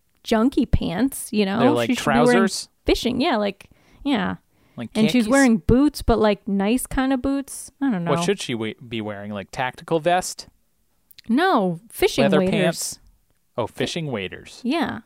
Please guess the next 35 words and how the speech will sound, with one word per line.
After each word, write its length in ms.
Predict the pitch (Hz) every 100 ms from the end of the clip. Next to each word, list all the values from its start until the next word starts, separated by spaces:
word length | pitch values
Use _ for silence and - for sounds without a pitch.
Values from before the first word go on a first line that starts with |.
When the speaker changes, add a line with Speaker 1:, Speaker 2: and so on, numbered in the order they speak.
| _
Speaker 1:
that's 140 | -
what 80 | 220
I 40 |
just 80 | 202
Speaker 2:
Wait, 120 | 143
Speaker 1:
said. 80 | 139
Speaker 2:
but 180 | 208 143
if 180 | 151 151
you 80 | 165
go 160 | 175
underwater, 760 | 175 147 120 165 185 110 113 131 _ -
then, 520 | 117 110 107 107 98
uh, 340 | 110 104 101 98
it's 120 | 98
gonna 160 | 131 110
drag 260 | 117 110
you 60 | 101
down. 320 | 101 87 78 _ _ _ _
Speaker 1:
Well, 380 | 220 208 196 277
they're 240 | 269 214 202
just 220 | 233 220
walking 420 | 185 185 208 185
in 100 | 165
the 40 | 160
sewers. 640 | - 185 156 147 - - _ _ _
Speaker 2:
That's 200 | 98 -
true. 200 | - 85 _ _ _ _ -
But 140 | 113 135
you 120 | 139
need 160 | 131 123
to 60 |
be 80 | 123
able 160 | 110 98
to 60 |
kick. 380 | - 101 - -